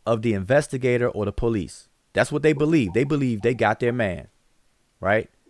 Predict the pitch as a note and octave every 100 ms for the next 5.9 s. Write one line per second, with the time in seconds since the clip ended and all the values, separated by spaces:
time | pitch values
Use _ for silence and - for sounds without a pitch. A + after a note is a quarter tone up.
0 | _ _ _ _ G#2+ C3 B2+ A#2 A2 _
1 | _ _ _ _ _ _ _ - F#2+ G3+
2 | G#3+ D3 C3 C#3 A#2+ G#2+ - - D#3+ -
3 | G#2+ F#2+ A2+ D3+ C#3 G2+ F#2 F#2 _ _
4 | _ _ - C3 - B2 A#2+ G#2+ - D#3+
5 | F3+ C#3+ - D3+ D3 C3 A2+ G#2